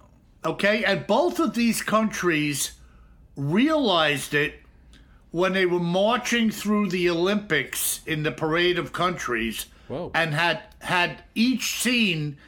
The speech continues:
Speaker 1: the other <laughs> country's flag and said, "Hey, they're carrying our flag."
Speaker 2: Wow.
Speaker 1: And the other guy said, "Hey,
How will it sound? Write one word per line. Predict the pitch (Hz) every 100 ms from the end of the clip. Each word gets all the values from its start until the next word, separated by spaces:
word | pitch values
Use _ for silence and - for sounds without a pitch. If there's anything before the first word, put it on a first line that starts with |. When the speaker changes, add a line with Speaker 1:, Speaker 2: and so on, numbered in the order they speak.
| - - -
Speaker 1:
the | 160 170
other | 180 190 202 180
<laughs> |
country's | - 190 196 - 202 254 156
flag | - - 254 208 240 196 196 - - - -
and | 294 277
said, | 214 - 254 247 - - - -
"Hey, | 320 392 359 180 120 92 - -
they're | - 262 302
carrying | - 285 330 339 330 330
our | 339 349
flag." | - 392 440 403 254 151 110 -
Speaker 2:
Wow. | 104 143 120
Speaker 1:
And | 190
the | 220 240
other | 269 262
guy | 269 262
said, | - 294 285 330
"Hey, | 453 494 339 175 202